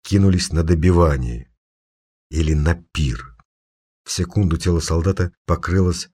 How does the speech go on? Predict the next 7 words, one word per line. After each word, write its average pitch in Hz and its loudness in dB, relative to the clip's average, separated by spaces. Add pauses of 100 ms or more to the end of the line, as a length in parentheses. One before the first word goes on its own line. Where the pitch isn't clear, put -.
(120)
шевелящимся 82 -2
сплошным 87 -2
черным 85 0
ковром, 78 -2 (360)
а 78 -4
немногих 85 0
зазевавшихся 76 -2